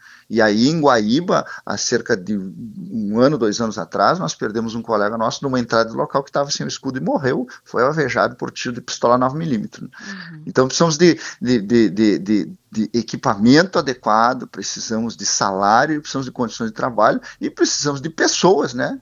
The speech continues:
Speaker 1: pra exercer esse trabalho. Então, nesse sentido, a luta aí dos, dos concursados é uma luta nossa.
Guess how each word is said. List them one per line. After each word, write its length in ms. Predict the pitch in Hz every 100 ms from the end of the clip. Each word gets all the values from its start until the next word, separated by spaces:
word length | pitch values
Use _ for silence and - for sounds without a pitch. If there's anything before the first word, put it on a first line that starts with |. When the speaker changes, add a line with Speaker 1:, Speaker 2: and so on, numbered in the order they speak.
| _
Speaker 1:
pra 140 | 151 135
exercer 380 | 143 151 -
esse 80 | 147
trabalho. 300 | - 214 147
Então, 140 | 127 131
nesse 220 | 151 -
sentido, 420 | 131 - 170 123 - - -
a 140 | 117
luta 400 | 113 131 170 131
aí 140 | 110
dos, 440 | 101 113 107 - - - - _ _ _
dos 200 | - 110
concursados 800 | 127 113 117 - - 104 147 147
é 60 | 156
uma 120 | 214
luta 180 | 175 -
nossa. 580 | 143 151 - - 90